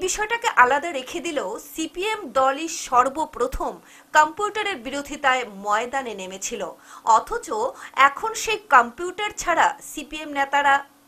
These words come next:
অচল। কম্পিউটার ছাড়া তাদের কোনো উপায় নেই। দলীয় নেতাদের কারণে যখন সাধারণ মানুষ দল থেকে মুখ ফিরিয়ে নিচ্ছে সারা দেশে, তখন সিপিএম নেতাদের ভরসা এখন একমাত্র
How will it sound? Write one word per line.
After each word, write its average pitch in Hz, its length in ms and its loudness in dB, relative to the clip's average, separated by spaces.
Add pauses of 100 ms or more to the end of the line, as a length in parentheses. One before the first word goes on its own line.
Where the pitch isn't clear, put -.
অচল। 185 440 -2 (540)
কম্পিউটার 294 600 0
ছাড়া 370 200 -2 (100)
তাদের 226 260 -2
কোনো 247 220 -6 (320)
উপায় 269 360 0 (140)
নেই। 185 180 -8 (560)
দলীয় 359 340 2 (320)
নেতাদের 330 440 0 (100)
কারণে 320 280 2 (120)
যখন 285 240 -2 (140)
সাধারণ 330 460 0
মানুষ 269 360 0 (220)
দল 247 180 4 (140)
থেকে 349 180 -12 (140)
মুখ 285 140 -8 (120)
ফিরিয়ে 320 300 -6
নিচ্ছে 269 380 -6 (440)
সারা 262 300 6 (160)
দেশে, 262 300 -4 (400)
তখন 294 220 2 (140)
সিপিএম 349 420 -4
নেতাদের 320 420 -4
ভরসা 269 480 -2 (100)
এখন 262 220 -4 (300)
একমাত্র 254 440 -4